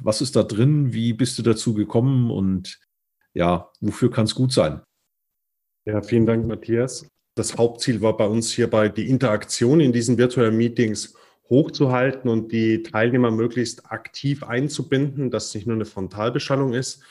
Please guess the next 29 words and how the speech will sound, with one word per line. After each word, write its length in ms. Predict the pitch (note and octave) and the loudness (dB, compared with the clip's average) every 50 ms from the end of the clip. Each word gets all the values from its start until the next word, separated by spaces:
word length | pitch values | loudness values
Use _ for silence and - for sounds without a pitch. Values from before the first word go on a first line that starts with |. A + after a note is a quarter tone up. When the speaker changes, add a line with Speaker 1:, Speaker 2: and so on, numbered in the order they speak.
| _ _ _ _ _ _ _ _ _ | _ _ _ _ _ _ _ _ _
Speaker 2:
Und 120 | - A2 | -6 -2
da 80 | A#2 A2+ | 0 2
haben 120 | B2 C3+ | 2 2
wir 80 | C3 A#2+ | 2 0
unterschiedliche 1080 | C3+ C3+ D#3 C3+ - - C3 A#2 A2 B2 A#2+ - - B2 A#2 A#2 A#2 A#2 A2+ A2+ - - _ _ _ _ _ _ _ _ | 0 2 0 0 0 0 -2 0 0 0 0 2 2 4 4 4 4 2 0 -2 -4 -10 _ _ _ _ _ _ _ _
Kategorien 640 | - B2 A2 B2 G2+ B2 B2 G#2+ A2+ B2 C#3 D#3 C#3+ | -4 -2 0 0 2 2 2 2 2 4 4 4 4
jetzt 180 | B2+ A#2+ - | 4 2 0
für 120 | - B2 A2 | -2 -4 -2
uns 160 | A2 G#2+ G#2 | -2 -2 -4
entdeckt. 560 | A2+ G#2 F#2+ A2+ B2+ B2 - - - - _ _ _ - | -4 -2 0 0 -2 -2 -4 -12 -20 -20 _ _ _ -16
Als 220 | - F2 F2+ - - | -12 -12 -12 -12 -8
Beispiel 440 | - F#2+ G#2 A#2 A2+ - B2 A2+ F#2+ | -6 -4 -4 -4 -4 -4 -4 -4 -4
das, 320 | G#2+ F#2+ - - - - | -4 -6 -8 -10 -14 -12
äh, 280 | - F#2+ G2+ G2+ F#2 F#2+ | -10 -8 -8 -6 -4 -4
virtuelle 420 | A2 G#2+ - A#2 G#2 G2 F#2+ F2 | -4 -4 -4 -4 -4 -4 -4 -4
Whiteboard 460 | F#2+ G#2 A2+ - - - C3 C3 C3 | -2 -2 -2 -2 0 2 2 2 2
oder 100 | A#2+ G2 | 2 0
die 180 | - G2 F#2+ - | -2 -4 -8 -6
Whiteboard-Lösungen, 1080 | F#2 G2+ G#2+ G#2+ - B2 A#2+ A#2 A#2 A2+ A#2 A#2 A2 A#2 A2+ A#2 A2+ A2+ A#2 A2+ A2+ - _ _ _ _ _ _ _ _ _ | -4 -6 -4 -2 -2 -2 -2 0 0 0 0 0 0 -2 0 0 0 -2 -2 -6 -8 -14 _ _ _ _ _ _ _ _ _
dann 320 | - F#2+ F#2+ G2 - - - _ _ _ | -8 -6 -6 -6 -8 -12 -20 _ _ _
Pooling-Tools, 800 | - C#3+ D3 C#3+ C3+ C3+ C3+ C3+ - B2 A#2+ B2 B2+ C3 B2 A#2 | 2 2 4 4 4 2 2 -2 -4 -2 0 0 0 0 -2 -4
also 180 | G2 E2+ E2+ | -6 -6 -8
für 180 | - - - - | -10 -12 -14 -8
Umfragen, 840 | - C3 B2+ D3 C#3+ D3 - - B2 A#2 A2+ A2+ A#2 A#2 A#2 A2 | -2 0 0 0 0 -2 -6 -4 -2 0 0 0 0 -2 -2 -4
kurze 320 | A2 - C3+ A#2+ - - - | -4 -4 -4 -4 -4 -4 -2
Umfragen 680 | A2+ B2 C3 B2+ - - A#2+ A2 A2+ A#2 A#2 A#2 A2+ | 0 0 -2 -2 -4 -2 0 0 2 2 0 0 -2
im 140 | F#2 G2+ G2 | -4 -6 -8
großen 400 | - - A2+ A2+ - - G#2+ - | -8 -6 -8 -6 -6 -8 -8 -4
Plenum. 500 | - A2 A#2 C3 C#3 C#3+ C#3 C#3 C3+ | -2 0 0 0 0 0 0 -2 -2